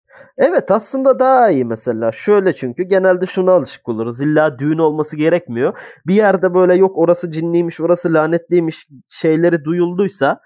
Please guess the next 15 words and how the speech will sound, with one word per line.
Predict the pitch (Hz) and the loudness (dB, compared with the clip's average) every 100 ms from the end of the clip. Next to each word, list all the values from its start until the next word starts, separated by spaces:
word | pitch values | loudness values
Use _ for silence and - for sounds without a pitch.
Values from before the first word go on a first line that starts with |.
| - - _ - | -20 -20 _ -2
ya | 160 151 - | 0 0 -2
ki | - 170 147 | -6 -4 0
böyle | 170 165 160 | 2 2 2
memoratları | 151 156 160 160 165 156 | 0 0 0 0 -2 0
da | 160 | -2
konuşmuştuk, | 165 160 156 175 - - | -2 -6 -6 -12 -10 -2
hemen | 185 175 165 | 0 0 0
şey | - 165 | 0 0
oluyor. | 135 104 101 - | 0 -4 -8 -10
İşte | - 127 | -4 0
orada | 123 135 139 131 131 | 0 0 -2 -4 -6
sadece | 143 131 127 120 139 151 - _ _ | -2 -2 -2 -4 0 0 -4 _ _
bir | 120 139 | -18 -16
kişi | - - 117 | -16 -10 -6
yaşar, | 110 - 139 | -6 -2 -4